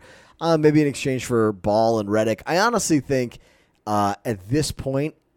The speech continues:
any shakeup of this team is probably gonna be considered a good thing. Uh, I think not only will you, can you get in, like, a young, talented player like Oubre,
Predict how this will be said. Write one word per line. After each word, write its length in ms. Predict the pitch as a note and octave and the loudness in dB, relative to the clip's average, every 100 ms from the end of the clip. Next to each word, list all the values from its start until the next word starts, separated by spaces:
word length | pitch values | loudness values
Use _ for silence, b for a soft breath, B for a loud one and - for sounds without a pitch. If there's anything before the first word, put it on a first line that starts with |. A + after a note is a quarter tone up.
| _ - | _ -8
any 320 | B2+ C#3+ D#3 | -4 -4 -4
shakeup 520 | - A#2+ A#2+ - D3+ | -4 -2 0 0 -2
of 120 | C3 | -2
this 160 | A2 A2 | -2 -4
team 240 | - A2+ | -6 -6
is 100 | A2+ | -6
probably 760 | - A2+ G2+ G#2+ G2+ G#2 G2+ G#2+ _ | -6 -4 -2 -2 -2 -2 -4 -8 _
gonna 200 | - G#2 | -4 -2
be 100 | G2 | -4
considered 440 | G2 G#2 A2 G2 F#2+ | -6 -10 -8 -6 -4
a 40 | |
good 220 | F#2+ G2+ | -4 -6
thing. 280 | A#2 A#2+ C3+ b b b b - | -6 -6 -8 b b b b -10
Uh, 300 | F#2+ F#2 F2+ | -6 -4 -6
I 100 | G#2+ | -8
think 220 | F#2+ A2 | -6 -4
not 200 | G#2+ G#2 | -2 0
only 520 | A2 A#2+ B2 B2 B2 | 2 2 2 0 -2
will 260 | C3 A2 G#2 | -4 0 0
you, 140 | G2 F#2+ | 0 -8
can 140 | - | -8
you 80 | G#2 | -6
get 200 | F#2 G2+ | -2 -2
in, 140 | F#2+ F2+ | -2 -4
like, 160 | F2+ | -6
a 80 | F2+ | -6
young, 280 | F#2 F2 F2 | -4 -6 -6
talented 440 | F2+ F2+ F2 E2+ - | -8 -6 -8 -12 -10
player 300 | D3+ D3 C3+ | -6 -4 -2
like 160 | A#2+ | -2
Oubre, 500 | B2+ B2+ B2+ A#2+ B2 | -4 0 2 2 0